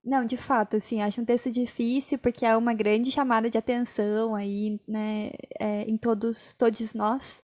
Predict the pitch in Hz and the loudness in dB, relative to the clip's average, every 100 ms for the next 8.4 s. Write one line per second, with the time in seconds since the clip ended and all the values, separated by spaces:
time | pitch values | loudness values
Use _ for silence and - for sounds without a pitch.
0 | _ 285 277 247 240 269 277 254 262 247 | _ 6 8 8 6 6 4 4 4 2
1 | - 285 - 269 254 247 269 262 - 254 | 2 -2 -2 -2 0 2 0 -2 -2 0
2 | 233 277 285 226 - - 247 233 - - | 4 4 4 2 0 4 4 4 -6 2
3 | 254 240 233 233 233 220 220 262 226 254 | 6 8 8 8 8 8 6 4 6 4
4 | 220 240 262 262 247 214 - - - 240 | 8 8 8 8 8 6 2 0 2 2
5 | - 247 240 233 262 285 240 247 277 247 | 4 4 4 2 0 4 4 4 2 2
6 | 262 240 - 330 320 - 214 208 202 208 | 0 -2 2 4 4 4 4 2 0 0
7 | 202 202 202 214 220 226 247 247 220 214 | 0 -2 -2 0 4 4 4 4 4 4
8 | 208 196 202 | 2 0 -2